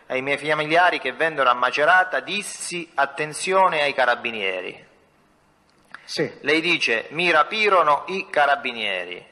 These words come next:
Speaker 1: cioè nel suo timore
Speaker 2: Sì. Sì.
Speaker 1: dei carabinieri entra anche il riferimento agli attentati da consumare ai loro danni o sono due cose distinte, cioè ne-,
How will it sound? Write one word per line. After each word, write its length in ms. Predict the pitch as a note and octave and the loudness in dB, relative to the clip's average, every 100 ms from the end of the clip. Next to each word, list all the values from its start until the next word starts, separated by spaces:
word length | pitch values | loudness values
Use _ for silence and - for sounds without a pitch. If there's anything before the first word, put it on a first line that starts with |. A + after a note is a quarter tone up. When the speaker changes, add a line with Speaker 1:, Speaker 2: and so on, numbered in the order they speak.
| - | -10
Speaker 1:
cioè 200 | - C#3+ | 0 2
nel 200 | D3 E3+ | 2 0
suo 260 | - G#3+ A3 | 0 0 0
timore 680 | E3+ D#3+ F3+ F3 C#3 A#2 - - - - - _ _ _ _ _ _ _ _ _ | 2 6 6 6 4 0 -6 -18 -20 -20 -20 _ _ _ _ _ _ _ _ _
Speaker 2:
Sì. 180 | - | -8
Sì. 120 | C#3 G2+ - _ _ | -8 -10 -20 _ _
Speaker 1:
dei 260 | C3 E3+ | 0 0
carabinieri 880 | E3+ D3 C#3 B2+ B2 A2 G2 F2+ F2+ - _ _ _ _ _ _ _ _ _ _ | 4 2 4 0 0 -2 -2 -4 -8 -14 _ _ _ _ _ _ _ _ _ _
entra 540 | F3 F#3+ G3+ F#3 D#3 D3+ E3 | 0 2 0 -2 2 4 2
anche 260 | E3+ D3 | 0 -2
il 60 | C#3 | 0
riferimento 1300 | C3+ C3+ C3 C#3 D3+ D3 - A#2 G#2 F#2 - - - | 0 0 0 2 2 0 -2 0 0 -4 -12 -20 -4
agli 220 | C3 C3 | -2 2
attentati 600 | C3+ - C3 A#2+ D#3 D#3 | 0 0 -4 0 0 2
da 100 | B2 | 0
consumare 760 | A#2+ A#2+ - B2+ C3 C3 A2+ A2 - - - | -2 -4 -6 0 2 4 2 -4 -10 -12 -2
ai 180 | B2+ | -2
loro 240 | B2 A#2 A2 | 2 2 4
danni 640 | C#3+ G3 F#3 C#3 G#2+ F#2 - _ _ - | 4 4 0 -6 -10 -10 -14 _ _ -2
o 120 | C3+ | 0
sono 220 | C3+ D3+ | 0 0
due 180 | C#3+ C#3+ | 0 0
cose 260 | C#3+ C#3+ B2+ | 2 2 0
distinte, 720 | A#2 - A#2 G#2 F2+ - F2 | -6 -10 -8 -8 -10 -12 -12
cioè 220 | - G2 G2 | -8 -8 -6
ne-, 180 | G#2+ | -10